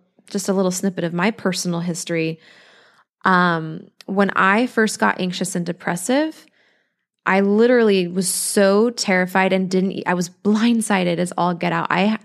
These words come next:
I, like, didn't even know really what anxiety was. I was a happy, mentally well person until I wasn't after my second baby. And it came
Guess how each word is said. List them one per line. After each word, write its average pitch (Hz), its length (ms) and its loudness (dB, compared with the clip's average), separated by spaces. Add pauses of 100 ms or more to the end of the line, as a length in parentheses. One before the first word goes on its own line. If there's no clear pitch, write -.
I, 214 220 2
like, 311 300 0
didn't 202 240 2
even 185 240 -2
know 165 380 -2
really 165 280 0
what 156 160 -2
anxiety 147 480 -6
was. - 440 -10 (1160)
I 185 120 2
was 185 180 2
a 196 100 4
happy, 175 960 0 (840)
mentally 190 640 2
well 170 300 2
person 165 800 -2 (320)
until 180 360 0
I 185 140 2
wasn't 170 500 0
after 175 240 -4
my 165 140 -2
second 196 420 -4
baby. 170 280 -2
And 165 120 -2
it - 140 -6
came 196 340 -2